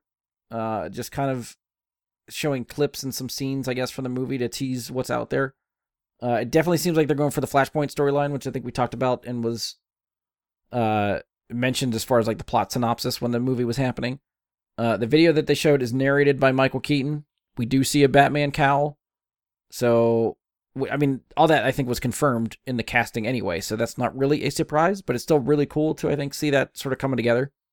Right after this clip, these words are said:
Uh, it definitely got me excited for the movie. Uh, did either of you check out that video?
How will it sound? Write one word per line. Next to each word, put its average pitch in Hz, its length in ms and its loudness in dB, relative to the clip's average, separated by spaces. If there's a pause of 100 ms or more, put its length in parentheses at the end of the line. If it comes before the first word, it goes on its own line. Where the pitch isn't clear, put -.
(500)
Uh, 110 280 0
it 113 60 -2
definitely 117 480 -2
got 113 200 -4
me 127 120 -2
excited 95 320 -6
for 98 80 -6
the 95 60 -4
movie. 98 280 -6 (2750)
Uh, 123 180 2
did 135 140 2
either 151 160 4
of 139 100 2
you 147 80 0
check 143 160 0
out 143 120 2
that 139 120 0
video? 147 340 -2